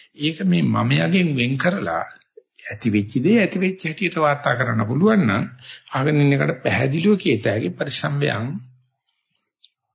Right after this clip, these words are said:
ඇඟිල්ලේ තරමට ඉදිමියන්, ඕව එනකොට වරදොල පිටින් ඉඳ තියෙනවා." ඒ නිසා හුඟ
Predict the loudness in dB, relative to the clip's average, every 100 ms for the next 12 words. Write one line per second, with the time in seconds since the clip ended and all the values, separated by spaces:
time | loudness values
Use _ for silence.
0 | _ _ -20 -16 -4 0 2 2 2 0
1 | 0 0 0 0 0 0 0 -4 -4 -4
2 | -2 0 0 0 0 0 0 0 0 0
3 | -2 -2 -4 0 2 2 2 0 -4 -6
4 | -14 _ _ _ _ _ _ _ _ _
5 | _ _ -4 0 4 4 4